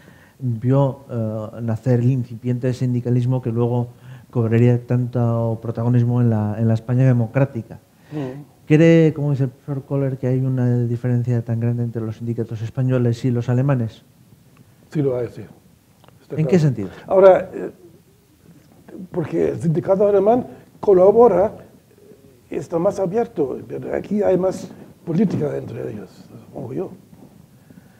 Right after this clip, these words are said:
Speaker 1: Mm.
Speaker 2: En fin, yo creo que hacen falta sindicatos, porque si no el obrero está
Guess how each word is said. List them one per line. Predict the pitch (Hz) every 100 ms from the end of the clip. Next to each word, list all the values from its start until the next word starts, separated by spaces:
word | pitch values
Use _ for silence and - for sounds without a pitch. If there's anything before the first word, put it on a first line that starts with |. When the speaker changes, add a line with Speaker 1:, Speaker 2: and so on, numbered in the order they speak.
| - 151
Speaker 1:
Mm. | 135
Speaker 2:
En | 120
fin, | 196 180 131 123 - - - -
yo | 156 175
creo | 147 185 214 208
que | 190
hacen | 170 165 165 131
falta | 165 185 -
sindicatos, | 165 175 160 170 - - - _ _ _ _ _ _
porque | 143 113 120
si | -
no | 131 135 156
el | 156 143
obrero | - 147 131 143 156 175 170
está | - 156 151